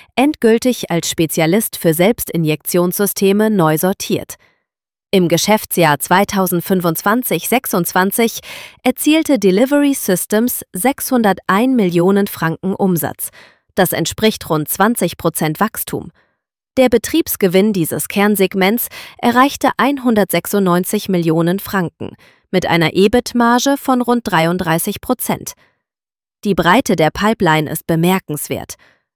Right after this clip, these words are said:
Ypsomed gewann im Jahr vierundvierzig neue Projekte, davon zwölf mit neuen Kunden. Das Unternehmen spricht von mehr als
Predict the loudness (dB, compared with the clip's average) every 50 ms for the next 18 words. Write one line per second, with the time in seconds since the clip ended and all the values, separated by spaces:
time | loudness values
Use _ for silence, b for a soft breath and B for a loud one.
0 | _ _ -2 -2 -2 0 0 0 2 4 2 2 0 0 -2 -2 0 2 2 0
1 | 0 0 -2 0 2 4 4 4 4 0 -2 -2 0 0 0 0 -2 -4 -2 -4
2 | -4 -2 -2 -4 -4 -4 -2 0 0 2 0 0 -2 -2 -2 -2 0 0 0 -2
3 | -2 -8 -10 -10 -10 -14 _ _ _ _ 0 0 0 2 2 -2 -2 -2 -2 2
4 | 4 4 4 4 2 0 -2 -2 -2 0 0 2 2 2 2 0 -2 -4 -4 -2
5 | 0 0 0 -2 -6 -10 -14 -14 -16 _ _ _ _ _ _ _ _ _ _ _
6 | 0 0 2 0 2 2 4 4 4 4 4 4 4 2 2 -2 -4 -2 -4 -4
7 | -4 -4 -4 -2 0 0 2 2 2 2 0 -2 -4 -4